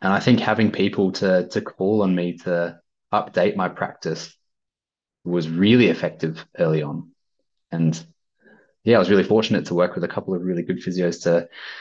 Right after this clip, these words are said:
start help developing my curiosity to expand my knowledge and actually seek out what is true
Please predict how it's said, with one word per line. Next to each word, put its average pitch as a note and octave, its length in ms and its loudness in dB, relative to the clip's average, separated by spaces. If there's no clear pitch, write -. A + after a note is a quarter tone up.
start - 380 0
help - 440 0
developing G2+ 540 2
my F#2+ 120 0
curiosity F#2 880 -2
to E2 260 -2
expand G2 440 -2
my F#2 40 0
knowledge F2+ 320 0
and F2+ 80 -8
actually F2+ 220 -8
seek F2+ 300 -6
out E2+ 200 0
what F2+ 220 -2
is E2 460 -6
true F2+ 580 0